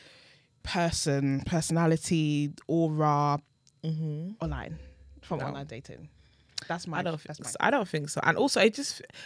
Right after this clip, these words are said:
Speaker 2: the thing about dating, I was, I was saying to my friend the other day, like, sometimes things feel a little bit forced. So I do
Speaker 1: Mm.
Speaker 2: prefer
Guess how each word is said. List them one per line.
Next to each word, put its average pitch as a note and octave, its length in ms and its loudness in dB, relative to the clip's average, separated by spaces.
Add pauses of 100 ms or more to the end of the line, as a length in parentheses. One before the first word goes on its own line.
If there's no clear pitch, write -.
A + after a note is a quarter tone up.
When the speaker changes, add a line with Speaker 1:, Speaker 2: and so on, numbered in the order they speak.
(120)
Speaker 2:
the F#3 80 -2
thing D#4+ 160 2
about A#3+ 220 2
dating, D#3 340 2
I C3 60 0
was, C#3 200 -2
I D3 200 4
was D3 180 2
saying E3 220 0
to D3+ 100 -6
my C#3 60 -2
friend D3+ 240 0
the - 80 -2
other C3 160 -4
day, C3+ 180 -2
like, - 380 -4 (160)
sometimes F3 480 2
things E3 200 0
feel D#3 140 4
a C#3+ 80 8
little C3+ 80 4
bit - 160 -12
forced. C#3+ 260 0
So - 60 2
I D3 60 6
do G3 160 0
Speaker 1:
Mm. - 20 -10
Speaker 2:
prefer C#3 640 2